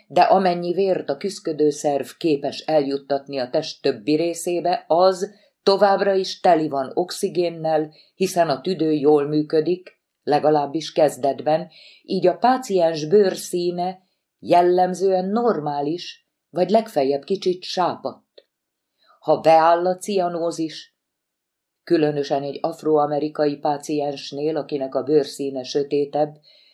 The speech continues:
az csak is arra utalhat, hogy a tüdő már nem képes oxigénnel telíteni a vért.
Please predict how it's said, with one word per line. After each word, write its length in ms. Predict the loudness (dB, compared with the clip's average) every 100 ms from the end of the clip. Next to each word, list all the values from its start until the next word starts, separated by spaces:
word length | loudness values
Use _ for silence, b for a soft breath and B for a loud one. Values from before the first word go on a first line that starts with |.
| b b b
az 420 | 2 2 2 -4 _
csak 320 | 0 0 0
is 160 | -6
arra 400 | -2 2 2 2
utalhat, 640 | 0 2 0 0 0 -6 -8
hogy 240 | -8 -6
a 140 | -6 -6
tüdő 440 | -6 -2 0 0 0
már 280 | 2 2
nem 200 | 2 0 0
képes 440 | -4 -4 -6 -6
oxigénnel 720 | -12 -8 -8 -8 -8 -6 -4
telíteni 580 | -2 -2 -2 -4 -4 -6
a 80 | -6
vért. 400 | -4 -4 -6